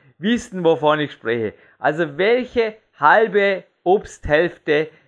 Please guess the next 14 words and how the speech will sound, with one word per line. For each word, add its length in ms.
gönnt 300
sich 200
da 180
der 160
Jochen 420
zu 360
den 260
Kämpfersnacks 800
und 100
hat 180
einfach 240
festgestellt 580
am 100
Abend, 340